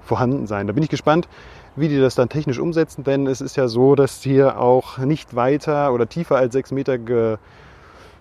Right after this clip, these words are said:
äh, gearbeitet werden darf. Es muss alles überhalb dieser Grundwasserschicht passieren und, ähm, wird es eine gute technische Lösung wahrscheinlich geben, damit auch diese Grundwasserschicht nicht beeinträchtigt wird.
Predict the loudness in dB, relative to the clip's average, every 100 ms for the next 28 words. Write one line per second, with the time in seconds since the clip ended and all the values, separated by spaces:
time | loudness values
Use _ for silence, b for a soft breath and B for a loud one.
0 | B _ _ -6 2 2 2 2 2 2
1 | 2 2 2 0 -2 -6 -10 -4 -2 0
2 | 0 -2 -2 2 2 0 -4 0 2 2
3 | -2 0 -2 -2 -4 -6 -6 -6 0 0
4 | 0 -4 B B B B -20 -8 -2 2
5 | 0 0 2 2 2 0 -2 -6 -2 0
6 | 0 0 2 4 2 -2 -6 -4 -4 0
7 | 2 2 2 -2 -2 -2 -2 0 2 2
8 | 0 B B B B B -6 0 2 0
9 | -2 -6 -2 -2 -2 -2 -2 0 -2 -2
10 | -4 -6 -8 -4 -4 -4 -4 -8 -8 -12
11 | -12 -14 -16